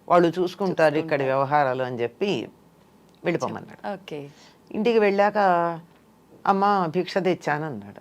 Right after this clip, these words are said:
Speaker 1: "ఐదుగురు పంచుకోండి నాయన" అంది ద్రౌ-, కుంతీదేవి.
Speaker 2: హ్మ్.
Speaker 1: ఏకచక్రపురంలో బ్రాహ్మణ వేషంలో ఉన్నారుగా వాళ్ళు అప్పుడు.
Speaker 2: అవునవును. భిక్ష అని ఎందుకు అన్నాడమ్మా?
Speaker 1: భిక్షాటంతో బతికారమ్మా వాళ్ళు.
Speaker 2: హ్మ్, హ్మ్.
Speaker 1: ఇంటికొచ్చాడంటే
Speaker 2: హ్మ్.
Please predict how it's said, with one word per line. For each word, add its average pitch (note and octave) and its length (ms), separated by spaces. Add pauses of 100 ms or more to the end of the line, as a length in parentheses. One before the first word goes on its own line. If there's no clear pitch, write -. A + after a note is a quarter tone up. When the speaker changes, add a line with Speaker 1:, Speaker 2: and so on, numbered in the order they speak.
Speaker 1:
"ఐదుగురు A3 340
పంచుకోండి F3 500
నాయన" C3+ 280
అంది B2 220
ద్రౌ-, - 480
కుంతీదేవి. A2+ 520 (400)
Speaker 2:
హ్మ్. F3 880 (1200)
Speaker 1:
ఏకచక్రపురంలో F#3+ 800
బ్రాహ్మణ F3+ 360
వేషంలో F#3 420
ఉన్నారుగా F3+ 360
వాళ్ళు F3+ 220
అప్పుడు. F#3 200
Speaker 2:
అవునవును. E3+ 480 (180)
భిక్ష C4+ 300
అని D#4 180
ఎందుకు B3+ 280
అన్నాడమ్మా? A#3 600 (400)
Speaker 1:
భిక్షాటంతో G3 600
బతికారమ్మా D#3+ 520
వాళ్ళు. A#2 260
Speaker 2:
హ్మ్, A#3+ 460
హ్మ్. G3+ 400 (420)
Speaker 1:
ఇంటికొచ్చాడంటే G3+ 1040 (120)
Speaker 2:
హ్మ్. A3 300